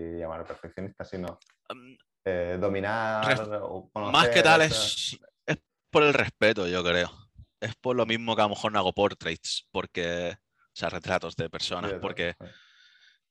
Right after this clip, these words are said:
Speaker 2: lleva una carga emocional muy grande y por respeto al cliente no creo que tenga el nivel suficiente para eso y creo que hay otros artistas mucho más
Speaker 1: Claro.
Speaker 2: buenos y especializados en ese tipo de cosas que sí que tienen el nivel y, leches, ve, ve, ve a esa gente, no vengas a mí porque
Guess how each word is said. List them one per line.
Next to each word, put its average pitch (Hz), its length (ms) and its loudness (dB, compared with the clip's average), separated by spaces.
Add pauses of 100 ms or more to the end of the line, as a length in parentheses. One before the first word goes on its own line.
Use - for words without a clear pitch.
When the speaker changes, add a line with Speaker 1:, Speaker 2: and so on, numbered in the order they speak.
(120)
Speaker 2:
lleva 113 200 4
una 117 140 4
carga 120 200 6
emocional 110 400 0
muy 104 180 0
grande 117 380 4
y 95 60 4
por 90 220 -2
respeto 107 400 -2
al 117 140 0
cliente 117 760 0 (240)
no 90 480 -10
creo 123 160 0
que 117 60 -2
tenga 113 200 2
el 110 100 2
nivel 98 200 0
suficiente 98 380 -8
para 82 240 0
eso 90 140 -2
y 87 40 -8
creo 78 140 -8
que 78 60 -2
hay 78 60 -2
otros 78 200 -8
artistas - 560 -8 (420)
mucho 87 320 -12
más 80 140 -6
Speaker 1:
Claro. - 20 -
Speaker 2:
buenos 82 260 -8
y - 40 -12
especializados 85 400 -12
en 82 60 -16
ese 78 100 -14
tipo 82 160 -14
de 78 80 -12
cosas 85 400 -8 (1120)
que 120 120 0
sí 101 220 -2
que 85 80 -2
tienen 82 260 -4
el 82 120 -8
nivel 80 320 -2
y, 78 260 -4 (320)
leches, - 340 -8
ve, - 180 -8
ve, 80 120 -10
ve 80 120 -4
a 85 40 0
esa 85 180 -4
gente, 90 360 -6 (160)
no 87 140 -8
vengas 87 240 -6
a 92 60 -6
mí 90 100 -6
porque 82 300 -6